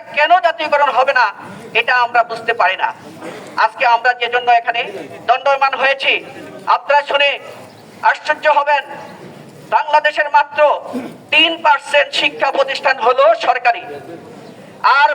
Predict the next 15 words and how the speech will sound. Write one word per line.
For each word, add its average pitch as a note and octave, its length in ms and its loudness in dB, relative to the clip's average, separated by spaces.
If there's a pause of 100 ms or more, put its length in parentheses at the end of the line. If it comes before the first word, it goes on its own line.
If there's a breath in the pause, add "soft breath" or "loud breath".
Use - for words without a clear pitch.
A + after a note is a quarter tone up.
(100)
বাকি D4 320 2 (1500)
সাতানব্বই F4 680 4
পার্সেন্টই F4 480 4
হলো E4 180 4 (340)
বেসরকারি। C#4+ 600 2 (920)
আজকে D4+ 220 -4 (120)
একটা D4 180 2 (100)
বৈষম্য D4+ 340 0 (140)
এখানে E4 220 2
রয়েছে, D4 360 4 (840)
সরকারি D4 400 0 (140)
শিক্ষা D4+ 300 -2
প্রতিষ্ঠানের D4+ 500 0 (1600)
মাধ্যমিক D4+ 460 0 (160)
স্তরের D4+ 280 0